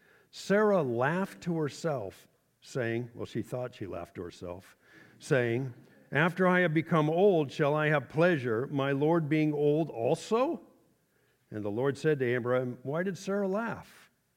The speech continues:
saying, 'Shall I indeed bear a child when I am so old?' Is anything too difficult for the Lord?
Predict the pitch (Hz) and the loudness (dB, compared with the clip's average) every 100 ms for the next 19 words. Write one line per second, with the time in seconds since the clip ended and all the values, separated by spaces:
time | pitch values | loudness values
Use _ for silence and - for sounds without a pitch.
0 | _ - 143 117 - 147 135 131 127 117 | _ -6 -4 -2 -2 -2 -2 -2 -2 -2
1 | 131 131 123 113 - 117 104 95 95 _ | -4 -2 -2 -2 -4 -6 -6 -8 -12 _
2 | - 110 107 107 95 - 131 190 214 120 | -10 -8 -6 -6 -6 -6 -4 -2 -2 -4
3 | - _ _ _ _ _ _ _ - 135 | -12 _ _ _ _ _ _ _ -2 0
4 | 131 101 - 160 196 214 - 208 220 220 | 0 -4 -8 -4 -2 -4 -2 -2 -2 -6
5 | 196 _ _ 190 151 160 175 170 165 165 | -10 _ _ -6 -4 -6 -8 -10 -8 -8
6 | 160 _ _ _ _ _ 120 98 95 98 | -10 _ _ _ _ _ -12 -10 -8 -8
7 | 135 143 | -8 -10